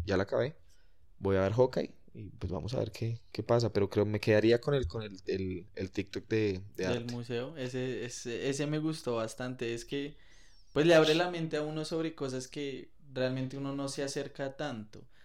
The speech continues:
Speaker 2: Y se lo hace a uno muy ameno. Tal vez, de pronto, en la ignorancia de uno, eh, no saber apreciar el arte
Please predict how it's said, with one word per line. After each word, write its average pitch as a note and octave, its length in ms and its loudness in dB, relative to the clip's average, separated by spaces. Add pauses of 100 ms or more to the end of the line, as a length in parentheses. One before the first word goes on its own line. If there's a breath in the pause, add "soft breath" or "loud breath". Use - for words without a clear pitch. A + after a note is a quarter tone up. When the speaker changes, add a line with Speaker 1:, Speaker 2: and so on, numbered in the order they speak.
(320 soft breath)
Speaker 2:
Y D3 120 -4
se C#3+ 160 0
lo C#3 140 4
hace B2+ 160 2
a C3 40 2
uno C3+ 240 -2
muy C3+ 220 -4
ameno. C3 440 -8 (540)
Tal C#3+ 220 2
vez, E3 400 -2 (320)
de B2 220 -6
pronto, B2 360 -6
en C3 140 -4
la C#3+ 100 2
ignorancia C3+ 680 -2
de B2 160 0
uno, B2+ 480 -4 (920)
eh, A#2 440 -4
no B2 260 -4
saber B2+ 400 0
apreciar C3 560 -4
el G#2+ 160 -6
arte - 500 -6